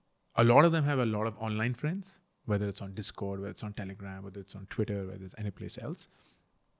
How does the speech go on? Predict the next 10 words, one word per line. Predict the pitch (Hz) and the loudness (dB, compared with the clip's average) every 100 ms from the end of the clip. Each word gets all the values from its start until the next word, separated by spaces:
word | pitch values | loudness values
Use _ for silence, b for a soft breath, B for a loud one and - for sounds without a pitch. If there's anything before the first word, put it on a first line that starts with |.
| _ _ _ - - B B B | _ _ _ -20 -20 B B B
And | 123 123 | 4 8
they | 139 180 | 10 8
feel | - 143 135 139 | 6 2 2 4
that | 120 | 2
it's | 120 - | 2 -4
okay | 113 - 139 | -6 0 0
to | 135 | 0
have | 113 110 110 | 0 -2 -4
online | 107 104 110 107 | -4 -2 -2 -4
friends | - 113 147 185 - | -4 -2 -2 -2 -8